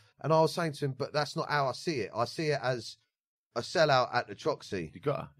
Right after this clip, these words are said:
Speaker 1: Yeah,
Speaker 2: yeah.
Speaker 1: that's how I see it. And he's like, "It don't
Speaker 2: Mm,
Speaker 1: matter what
Speaker 2: bet
Speaker 1: you
Speaker 2: you
Speaker 1: see."
Speaker 2: sold out.
Speaker 1: Yeah, and I, it don't matter. Like, "This is what I think we can do. And also, let's start off small." And I'm like, "But, but what I was really saying is that's not how I'm visualizing
Speaker 2: Yeah,
Speaker 1: it."
Speaker 2: yeah, that's it,
Speaker 1: Yeah.
Speaker 2: yeah.
Speaker 1: And, and, and then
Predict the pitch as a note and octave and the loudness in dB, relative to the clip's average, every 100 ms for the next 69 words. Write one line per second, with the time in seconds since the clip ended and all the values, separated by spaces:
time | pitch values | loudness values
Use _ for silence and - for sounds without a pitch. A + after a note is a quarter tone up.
0 | - C3+ D3 D3+ E3 C3+ - G3 A#2+ - | -4 2 4 4 4 2 2 0 0 -6
1 | _ - C#3+ C#3 C#3 C#3 D#3 D3 D#3+ C#3+ | _ -4 -2 -2 -4 -2 -2 0 0 2
2 | C3+ B2+ A2 - F3 - A#2+ A#2 - _ | 4 2 2 0 4 4 4 -2 -10 _
3 | C#3 D#3 A2+ - C3+ C3 C3 C#3 C#3 D3 | 2 4 4 2 2 2 2 0 0 4
4 | D3 C3+ D3+ A#2+ A2+ G2 - D3 C#3 A#2+ | 6 6 2 4 4 2 -4 -6 -4 -6
5 | A2 C#3 A2 A2+ B2 C3 A#2 C#3+ C#3 B2 | -6 -6 -8 -8 -6 -4 -2 -2 0 0
6 | A#2+ - A#2 A2+ - D#3 A2+ A2+ A#2 G#2 | 0 -2 -2 -4 -4 -4 -2 -2 -2 -4
7 | - - _ _ _ A#2+ C#3 G3+ D#3 A2 | -8 -10 _ _ _ -4 2 4 4 2
8 | F3+ F#3 C3 A#2 G#2 G2+ G2 - D3+ - | 0 -2 -2 -2 -2 -4 -6 -4 -4 -2
9 | D3+ D3+ C3 B2 E3+ D#3+ D3 G#2+ G2 G2 | 0 2 2 2 2 4 4 6 4 4
10 | A2 F#2+ F#2 G2 E2+ G2+ G#2 - G2+ D3 | 2 2 0 0 0 -2 -2 -4 0 4
11 | B2+ F2 - _ D3 D3 - D#3 D3+ D3+ | 4 2 -8 _ 2 2 4 4 4 4
12 | E3+ | 4